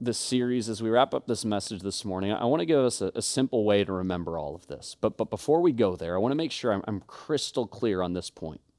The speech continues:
J-, Jesus' prayer, what we've been walking here through, what we typically refer to as the Lord's Prayer, it's, it's a pattern, it's a, it's a template for prayer. But it's not a formula.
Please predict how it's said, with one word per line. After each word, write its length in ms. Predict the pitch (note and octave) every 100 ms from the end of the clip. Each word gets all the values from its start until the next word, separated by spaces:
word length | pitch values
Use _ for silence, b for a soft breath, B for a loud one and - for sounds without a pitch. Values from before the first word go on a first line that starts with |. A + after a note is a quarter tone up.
| _ _ _ _ _ _ _ _ b b b b b b
J-, 120 | C3+
Jesus' 580 | C3+ C3 F3+ A3 - D3+
prayer, 460 | - - A2+ A#2 A#2+
what 120 | G2
we've 140 | G#2+
been 160 | A2 G#2+
walking 400 | G2 G#2+ - A2+
here 400 | A#2+ A#2 A2 A2+ b b
through, 420 | - A#2 A2+ A2
what 160 | A2+ A2
we 140 | G#2+
typically 400 | - A#2 C3 B2
refer 280 | G#2+ - A#2+
to 160 | - A#2
as 100 | G2+
the 80 | G2
Lord's 400 | F#2 G2+ G#2+ -
Prayer, 340 | - A2+ G#2
it's, 160 | G2 -
it's 180 | A#2
a 60 | -
pattern, 600 | - - A#2+ G#2+ F#2 E2+
it's 180 | F#2 -
a, 140 | G2 b b b
it's 140 | A#2 -
a 80 |
template 580 | A#2 - - C3+ G2+ G2
for 140 | - F#2+
prayer. 460 | - F#2 - - - _ _ _ _ _ _ _
But 520 | A2+ E3 D#3 G#2 - _ _ _ _ _ _
it's 240 | - - -
not 320 | B2+ C3+ E3
a 60 | D3+
formula. 680 | - B2+ A2+ F#2+ E2+ -